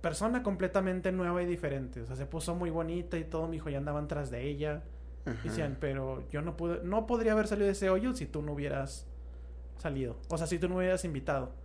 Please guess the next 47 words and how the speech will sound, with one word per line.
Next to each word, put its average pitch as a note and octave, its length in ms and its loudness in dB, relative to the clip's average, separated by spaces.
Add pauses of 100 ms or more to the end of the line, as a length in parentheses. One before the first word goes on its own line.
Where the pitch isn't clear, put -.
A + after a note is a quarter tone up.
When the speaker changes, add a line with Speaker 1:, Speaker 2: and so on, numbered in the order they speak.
(120)
Speaker 2:
Ujú. A#2+ 380 -2
Speaker 1:
Y D3 200 0
la C3+ 240 0
que D3 120 -2
más D#3+ 160 0
me F#3 60 2
impresionó, D3+ 500 -2
también D3+ 220 0
una D#3 120 -2
melona D#3 340 -2
que C#3+ 140 -4
jamás, C#3 680 -6
jamás E3 440 0
pensé, G3+ 460 0 (440)
bailaba E3 640 4
y F3 80 2
todo, E3 360 4
y D3+ 100 0
se D3 120 0
reía, C3+ 480 -2
y C3 180 -4
nos C3 140 -4
íbamos D3 220 -2
a D#3 80 -6
comer, C3 480 -4
o C#3+ 80 -2
sea, B2+ 320 0 (360)
las, - 260 -6
las C#3+ 140 0
llevaba B2+ 240 -2
a C3 40 -4
Whataburger, A#2+ 420 -4
sí, A2+ 180 -8
las A2 140 -6
llevaba G2 180 -6
a A2 40 -4
Whataburger, G2 400 -4
como A2+ 200 -2
que B2 80 -6
para A2+ 200 -4
que - 80 -4
engordaran A#2+ 400 -4
y B2 40 -4
luego A#2 160 -4
se C3+ 80 -2
Speaker 2:
Ah. - 160 4
Speaker 1:
regresaran. D#3+ 480 2